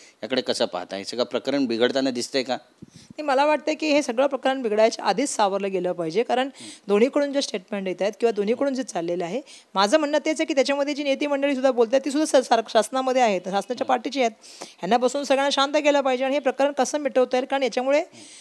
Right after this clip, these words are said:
Speaker 2: पुढच्या काळामध्ये जी तणाव निर्माण होणार आहे ते सु-, बरोबर नाही आणि म्हणून याच्यावरती लगेच तोडगा काढला पाहिजे असं माझं म्हणणं आहे.
Speaker 1: नक्कीच. ताई, अ,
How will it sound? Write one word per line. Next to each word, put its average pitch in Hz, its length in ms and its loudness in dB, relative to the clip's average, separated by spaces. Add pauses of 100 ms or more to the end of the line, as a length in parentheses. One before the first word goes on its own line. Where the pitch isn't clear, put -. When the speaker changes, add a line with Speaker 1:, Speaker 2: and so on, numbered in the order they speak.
(180)
Speaker 2:
पुढच्या 247 260 6
काळामध्ये 294 380 4
जी 247 180 -6
तणाव 214 180 0
निर्माण 190 240 -4
होणार 175 180 -4
आहे 262 140 -6
ते 349 80 -8
सु-, - 380 -16 (120)
बरोबर 208 380 2
नाही 175 240 -6
आणि 240 140 -4
म्हणून 233 200 -2
याच्यावरती 240 320 0 (220)
लगेच 226 300 4
तोडगा 220 240 6
काढला 196 240 0
पाहिजे 196 220 -2
असं 262 180 -6
माझं 185 200 -4
म्हणणं 156 180 -12
आहे. - 260 -20 (220)
Speaker 1:
नक्कीच. 131 260 -16 (300)
ताई, 165 220 4
अ, - 100 2